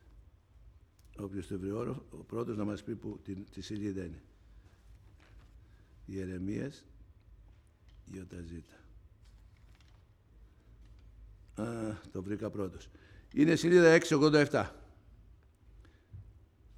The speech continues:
Από το δώδεκα και το δεκατρία. "Ο θρόνος δόξης υψούμενος εξ αρχής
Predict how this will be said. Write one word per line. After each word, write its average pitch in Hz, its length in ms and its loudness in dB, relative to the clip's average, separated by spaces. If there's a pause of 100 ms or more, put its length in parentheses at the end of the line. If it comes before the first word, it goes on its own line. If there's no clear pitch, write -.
(1000)
Από 131 180 -4
το 131 100 4
δώδεκα 185 600 4 (320)
και 139 140 -2
το 143 120 -4
δεκατρία. 120 580 -2 (920)
"Ο 165 180 10
θρόνος 170 840 8 (260)
δόξης 160 760 8 (340)
υψούμενος 151 600 4
εξ 143 180 0
αρχής 143 480 0